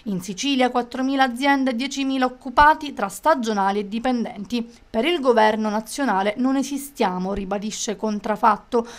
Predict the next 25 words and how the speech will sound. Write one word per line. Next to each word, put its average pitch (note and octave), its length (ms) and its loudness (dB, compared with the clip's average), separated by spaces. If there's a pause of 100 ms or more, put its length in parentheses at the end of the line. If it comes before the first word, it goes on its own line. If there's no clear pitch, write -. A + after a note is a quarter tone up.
(140)
presidente A#3 600 -2
di G#3 100 -6
Federnoleggio A3 800 -2
Confesercenti A#3 960 -4
Sicilia. A3+ 560 0 (380)
"Sono E4 240 2
stati C4 260 0
stanziati B3+ 800 0
contributi G#3 640 -4
pubblici C4+ 560 -4
per F#3+ 200 -6
compagnie G3 520 -4
aeree, B3 480 2 (180)
per A#3 140 2
acquistare G3+ 540 -2
monopattini B3+ 800 2
e A3+ 40 -2
biciclette B3 640 -2
e - 20 -4
per G3+ 240 -8
finanziare A#3+ 800 -2
le G3 100 -4
linee G3+ 280 -4
pubbliche", G#3 540 -6
spiega, G#3+ 480 -2